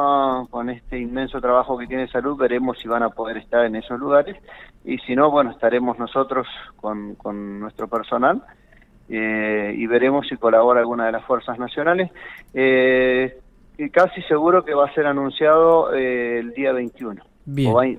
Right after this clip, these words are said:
Speaker 1: va, el inicio va a ser el día
Speaker 2: Eh,
Speaker 1: veintiuno.
Speaker 2: eh, del, del operativo Vida.
Speaker 1: Sí, va a ser, va a cambiar el nombre. Estamos esperando a ver cuál va a ser el
Speaker 2: Ah,
Speaker 1: nombre
Speaker 2: bien,
Speaker 1: definitivo.
Speaker 2: bien, bueno. Bueno, va-, varias, varias noticias vamos a tener entonces el día veintiuno de diciembre.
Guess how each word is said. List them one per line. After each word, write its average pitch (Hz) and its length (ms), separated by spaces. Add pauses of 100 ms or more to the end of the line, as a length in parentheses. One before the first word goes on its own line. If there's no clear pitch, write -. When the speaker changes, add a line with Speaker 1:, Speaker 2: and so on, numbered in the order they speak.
Speaker 1:
va, 131 260
el 117 140
inicio 139 420
va 117 60
a - 60
ser 120 120
el 117 80
día 120 120
Speaker 2:
Eh, 113 40
Speaker 1:
veintiuno. 151 280
Speaker 2:
eh, 156 120
del, 147 400
del 151 180
operativo 156 500
Vida. 127 280 (1300)
Speaker 1:
Sí, 185 160
va 165 160
a 160 100
ser, 156 140
va 160 100
a - 20
cambiar 156 300
el 147 120
nombre. 104 520
Estamos 110 720
esperando 113 480
a 107 40
ver 110 240
cuál 107 200
va 107 60
a - 40
ser - 100
el 143 120
Speaker 2:
Ah, 147 60
Speaker 1:
nombre 139 220
Speaker 2:
bien, 127 120
Speaker 1:
definitivo. - 400
Speaker 2:
bien, 123 300
bueno. 120 220 (340)
Bueno, 131 240
va-, 135 140
varias, 131 380
varias 135 280
noticias 131 380
vamos 131 140
a - 20
tener 135 180
entonces 127 260
el 131 100
día 135 120
veintiuno 131 320
de 135 60
diciembre. 123 420